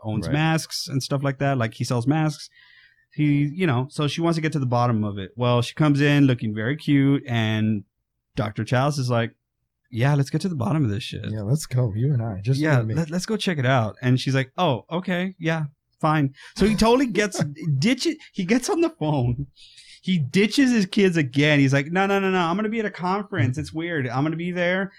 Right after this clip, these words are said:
Speaker 1: Uh, yeah, no, no, no. It's gonna be boring. I, I don't even know what hotel I'm at. Look, I'll call you on Monday. Yeah, I'll take him
Speaker 2: <laughs>
Speaker 1: trick-or-treating. Bye." He hangs up the phone, grabs a six-pack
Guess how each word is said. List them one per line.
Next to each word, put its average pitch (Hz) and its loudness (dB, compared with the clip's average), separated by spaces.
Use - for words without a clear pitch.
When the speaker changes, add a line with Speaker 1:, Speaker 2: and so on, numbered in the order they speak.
Speaker 1:
Uh, 147 2
yeah, 175 -2
no, 185 2
no, 180 4
no. 160 2
It's 185 -6
gonna 254 -2
be 226 0
boring. 160 2
I, 185 0
I 190 2
don't 208 6
even 196 4
know 165 2
what 160 0
hotel 147 2
I'm 135 4
at. 120 2
Look, 156 -2
I'll 170 -2
call 196 -4
you 190 -2
on 165 0
Monday. 135 -2
Yeah, 151 -2
I'll 151 -4
take 175 -6
him 165 -8
Speaker 2:
<laughs> - -
Speaker 1:
trick-or-treating. 127 -4
Bye." 123 0
He 170 -2
hangs 226 2
up 226 -6
the 208 -2
phone, 165 -4
grabs 196 2
a 294 -2
six-pack - -6